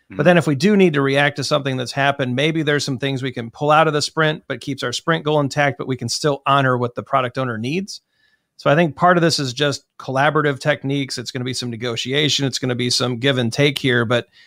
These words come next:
Speaker 1: I mean, technically, the rules of Scrum say you cannot take any action that would put the sprint goal in jeopardy.
Speaker 2: Mm-hmm.
Speaker 1: We should honor that.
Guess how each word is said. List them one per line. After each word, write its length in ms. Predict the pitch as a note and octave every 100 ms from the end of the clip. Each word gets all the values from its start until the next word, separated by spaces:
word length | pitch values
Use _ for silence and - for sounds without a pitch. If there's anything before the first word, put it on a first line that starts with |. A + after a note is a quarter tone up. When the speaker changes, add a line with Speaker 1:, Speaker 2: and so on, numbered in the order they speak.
| _ _ _
Speaker 1:
I 80 | B2
mean, 140 | C3+ B2
technically, 480 | G3+ - G3 G3
the 100 | D#3+
rules 220 | D3 F#3 D#3
of 100 | -
Scrum 300 | D#3+ E3+ D3
say 580 | F#3 G3+ D#3+ C#3+ C3+ - _
you 80 | B2
cannot 300 | C#3 D3+ -
take 220 | D3+ C#3+
any 180 | D3 D3
action 640 | D#3 F3+ - B2+ C3+ C3
that 80 | -
would 160 | B2+ B2
put 140 | C#3
the 60 | B2+
sprint 260 | - C#3+ -
goal 160 | C#3
in 100 | B2+
jeopardy. 420 | A#2 C#3+ F#3 G3 G#3+
Speaker 2:
Mm-hmm. 460 | _ _ _ -
Speaker 1:
We 60 | B2
should 140 | - B2+
honor 280 | D3+ D#3
that. 360 | B2 A#2 D#3+